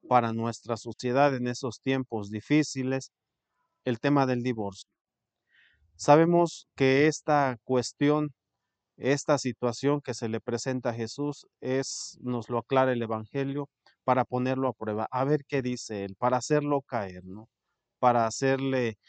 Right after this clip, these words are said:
que se equivoque y cometa un error. Y desde,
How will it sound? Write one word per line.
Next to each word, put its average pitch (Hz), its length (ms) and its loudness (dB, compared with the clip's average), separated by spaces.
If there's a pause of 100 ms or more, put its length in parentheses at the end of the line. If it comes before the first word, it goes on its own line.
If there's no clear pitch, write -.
(300)
que 113 180 -4
se 131 160 0
equivoque 139 720 -2
y 104 400 -6
cometa 127 500 -2
un 120 180 -4
error. 101 320 -10 (1120)
Y 135 120 -4
desde, 120 340 0